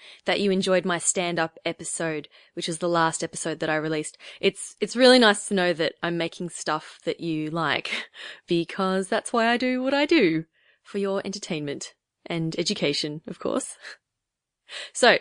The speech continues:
anyway, this is episode twelve of Stand Out, Get Noticed, and it's all about how to not be awkward. You've experienced it, right? That moment when you walk into an event and you're like,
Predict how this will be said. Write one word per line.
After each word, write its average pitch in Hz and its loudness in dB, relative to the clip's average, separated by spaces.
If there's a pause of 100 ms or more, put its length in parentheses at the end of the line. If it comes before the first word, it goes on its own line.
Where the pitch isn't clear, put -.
anyway, 226 4
this 254 0
is 233 0
episode 226 2
twelve 165 0
of 156 -4
Stand 226 4
Out, 220 0
Get - -2
Noticed, 170 -2 (280)
and 220 6
it's 220 0
all 285 6
about 233 4
how 240 -2
to 185 -2
not 185 0 (200)
be 170 0 (960)
awkward. 170 0 (1500)
You've 330 6
experienced 180 2
it, - -6
right? 156 2 (1300)
That 208 4
moment 196 4
when 196 2
you 185 4
walk 180 4
into 196 0
an 180 2
event 165 -2
and 196 -2
you're 175 -2
like, 156 0